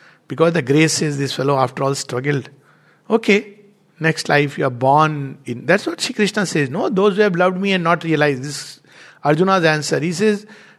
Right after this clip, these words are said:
"Don't worry, I make them born in a family where," <laughs> for family, doesn't say what family,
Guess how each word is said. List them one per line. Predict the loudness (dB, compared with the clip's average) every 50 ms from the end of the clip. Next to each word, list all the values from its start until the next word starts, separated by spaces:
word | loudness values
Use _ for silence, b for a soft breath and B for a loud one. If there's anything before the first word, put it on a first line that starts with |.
| B -6 0
"Don't | 0 2 2 2 2
worry, | 2 2 2 2 2
I | 2 2 2
make | 2 2 2 2 2
them | 0 0 0 0 -2 -4 -4 -6 -6
born | -2 2 2 2 2 2 -2 -4 -6 -8 -10
in | -8 -6 -2 -2
a | 0 -2
family | 0 0 2 2 2 0 0 -2 0 0 0
where," | 0 2 2 0 0
<laughs> | 0 0 0 0 0 0
for | -4 -10 -10 -4 -2 -2 -2 -2
family, | -2 -2 0 0 0 0 0 0 0
doesn't | 2 0 0 0 -2 -2
say | -2 0
what | 0 0 -2 -2
family, | -2 -4 -4 -4 -4 -6 -8 -8 -8